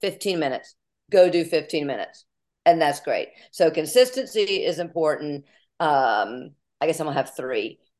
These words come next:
Number two would be celebrate the wins along the way. Don't look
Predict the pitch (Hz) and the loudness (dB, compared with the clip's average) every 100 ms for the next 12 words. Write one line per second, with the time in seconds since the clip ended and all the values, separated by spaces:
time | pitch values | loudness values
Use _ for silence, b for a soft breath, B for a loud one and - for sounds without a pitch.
0 | _ 151 180 165 160 240 233 202 185 175 | _ 0 2 2 -2 -2 2 4 4 0
1 | 170 165 160 156 151 - - - 196 190 | -2 -2 -2 -4 -8 -12 -14 2 2 4
2 | 185 156 170 165 - 147 143 147 147 147 | 2 2 0 0 -2 -6 -2 -4 -2 -6
3 | 143 139 135 135 131 131 131 131 104 78 | -4 -2 0 0 -2 -4 -2 0 0 -2
4 | - b _ 147 185 190 196 165 190 214 | -10 b _ 2 4 4 0 -4 0 0
5 | - | -2